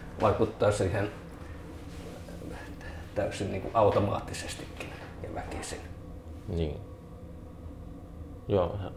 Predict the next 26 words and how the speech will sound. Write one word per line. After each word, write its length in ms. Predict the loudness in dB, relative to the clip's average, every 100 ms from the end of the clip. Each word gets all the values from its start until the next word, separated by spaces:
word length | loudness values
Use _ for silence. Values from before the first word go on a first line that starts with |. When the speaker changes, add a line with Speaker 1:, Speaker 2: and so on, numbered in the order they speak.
| -8 -10
Speaker 2:
sä 100 | -2
oot 80 | 2
oikeassa, 380 | 2 2 -2
niin 140 | -2 0
se 60 |
menee 240 | 0 0 -2 -4
kyllä. 120 | -6 -8 -12 -12 -12 -12 -12 -12 -12 -10 -10 -12 -12 -12 -12 -12 -12 0
Lapsuus 380 | 0 0 -4 -2
on 140 | -2
semmonen 300 | 0 0 0 -2 -6 -10 -12 -12 -14 -12 -12 -10 -10 -12 -4
Speaker 1:
Ja 60 | 2
siksi 300 | 4 6 6
se 60 | 8
tuntuu, 160 | 10
Speaker 2:
ikuisuus. 420 | 10 10 8 0 -6 -12 -2
Speaker 1:
siksi 300 | 0 2 2
se 60 |
tuntuu 280 | 2 2 2
itse 180 | 2 0
asiassa 420 | -2 -2 -2 -2 -4 -10 -12 -12 -12 -12 -14 -12 -12 -10 -10 -12 -12 -10 -6
tosi 200 | -2 2
kiehtovalta 760 | 6 6 6 0 0 0 -4 -6 -8 -10 -8
itsestä, 460 | -8 -6 -6 -6 -10 -10 -12 -12 -12 -12 -12 -10 -8
koska 320 | -6 -2 -2
tota 360 | 0 0 0 2
itellä, 460 | 2 4 4 2